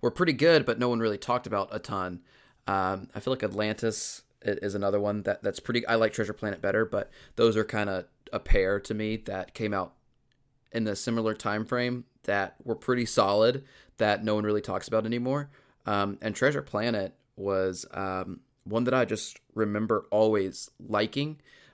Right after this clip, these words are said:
Um, and I mentioned Disney Scene It earlier. Um, in one of the Disney Scene It games, there was a scene, it's the climax of the movie, where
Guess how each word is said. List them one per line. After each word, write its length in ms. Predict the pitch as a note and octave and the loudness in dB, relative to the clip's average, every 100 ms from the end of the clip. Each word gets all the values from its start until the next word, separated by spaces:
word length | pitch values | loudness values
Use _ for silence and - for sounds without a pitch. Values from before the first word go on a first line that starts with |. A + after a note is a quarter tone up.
| - | -4
Um, 180 | A2 | -2
and 80 | A2 | 2
I 60 | A2 | 2
mentioned 260 | C3 C#3+ B2 | 0 0 -2
Disney 220 | B2 A2 | -2 -2
Scene 300 | - B2 A#2 | -2 0 0
It 180 | G#2+ - _ | -2 -6 _
earlier. 540 | A2 C#3 B2 A2 G2+ G2+ - | 4 6 6 6 2 -2 -6
Um, 400 | G#2 G#2 G2+ F#2+ - - - _ _ _ _ _ _ _ - | -4 -2 -4 -8 -16 -20 -20 _ _ _ _ _ _ _ 0
in 180 | C3 D3 | 2 4
one 100 | C#3+ | 4
of 60 | |
the 60 | A#2+ | 4
Disney 260 | B2 B2+ | 2 0
Scene 260 | G#2+ - B2 | -4 -2 0
It 100 | A#2+ | 0
games, 320 | A2 G#2 G2 | 0 -2 0
there 140 | A2+ G#2+ | 0 2
was 200 | G#2 G2+ | 2 -2
a 120 | G2+ | -4
scene, 600 | - - D3 B2+ G#2+ G#2 | -4 0 2 2 0 -4
it's 220 | G#2+ - - | -8 -8 -6
the 140 | G2+ | -6
climax 440 | - B2+ C3 A2+ | -2 0 2 0
of 80 | A2 | -2
the 60 | G2 | -4
movie, 340 | G#2 A2 G#2 | -2 0 0
where 460 | G2 G#2 G2 F#2+ | 2 2 2 -2